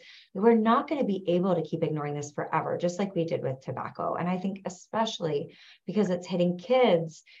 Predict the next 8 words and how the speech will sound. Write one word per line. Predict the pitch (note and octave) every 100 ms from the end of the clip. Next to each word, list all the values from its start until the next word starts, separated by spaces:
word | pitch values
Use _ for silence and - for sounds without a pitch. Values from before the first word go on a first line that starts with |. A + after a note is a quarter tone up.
| _
at | G3 -
such | - F3+ F3+
a | -
notable | E3+ E3+ F3 G3 G3 F#3 E3+ D#3 D#3
and | D#3+ D#3
striking | - - F3 F3 F3 E3 D3+
way. | C#3+ F3 D3+ - - - - -
And | F#3 F3